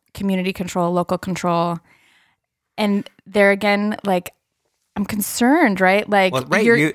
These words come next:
Speaker 1: because,
Speaker 2: but, but
Speaker 1: because
Speaker 2: if the
Speaker 1: even within a state like Minnesota, if you are in a rural community,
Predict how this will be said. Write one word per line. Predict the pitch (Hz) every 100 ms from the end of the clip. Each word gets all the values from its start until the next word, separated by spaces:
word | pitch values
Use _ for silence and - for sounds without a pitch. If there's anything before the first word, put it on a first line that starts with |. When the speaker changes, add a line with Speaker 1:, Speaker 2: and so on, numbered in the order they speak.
| -
Speaker 1:
because, | 233 - 277 247
Speaker 2:
but, | -
but |
Speaker 1:
because | 233 - 294 277
Speaker 2:
if | 220
the | 269
Speaker 1:
even | 269 294
within | 277 254 240
a |
state | - 226 233
like | - 202
Minnesota, | 196 185 - 247 269 208 185 190 _ _ _ _
if | 208 196
you | 214
are | 214
in | 220
a | 214
rural | 185 175 185 185 190 196 202
community, | - 254 285 233 190 185 185 190